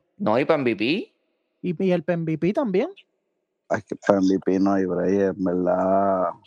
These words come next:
Speaker 3: Ya
Speaker 2: Mm.
Speaker 3: Morán está bien duro.
Speaker 1: Es ñeñe.
Speaker 2: Mm.
Speaker 3: Y, y, y yo no, y yo no soy como ustedes, que ustedes son, o sea,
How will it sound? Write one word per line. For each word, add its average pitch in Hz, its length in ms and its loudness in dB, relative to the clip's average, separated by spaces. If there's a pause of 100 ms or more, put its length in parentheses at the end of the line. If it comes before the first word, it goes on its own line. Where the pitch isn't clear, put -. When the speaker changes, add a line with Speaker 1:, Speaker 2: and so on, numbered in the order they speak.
(1700)
Speaker 3:
Ya 101 180 2
Speaker 2:
Mm. 98 40 2
Speaker 3:
Morán 92 260 0
está 98 220 0
bien 95 200 0
duro. 87 220 0 (1000)
Speaker 1:
Es 120 160 -2
ñeñe. 135 440 0
Speaker 2:
Mm. 180 140 -10 (1120)
Speaker 3:
Y, 120 240 4
y, 113 300 4
y 110 260 4
yo 110 140 4
no, 123 300 0
y 104 180 -4
yo 104 100 2
no 110 120 -2
soy 139 120 -6
como 127 220 0
ustedes, 110 340 0
que 82 60 -16
ustedes - 240 -6
son, 110 240 0
o 104 60 -2
sea, 98 160 2